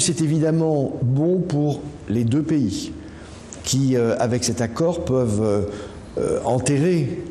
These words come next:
les divergences du passé et regarder ensemble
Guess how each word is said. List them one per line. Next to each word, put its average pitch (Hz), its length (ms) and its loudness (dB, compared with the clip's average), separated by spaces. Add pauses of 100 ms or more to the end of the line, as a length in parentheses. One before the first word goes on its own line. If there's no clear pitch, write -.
(100)
les 104 320 0 (120)
divergences 117 560 2
du - 120 -2
passé 175 380 0 (360)
et 143 60 4 (100)
regarder 147 320 2 (120)
ensemble 131 280 0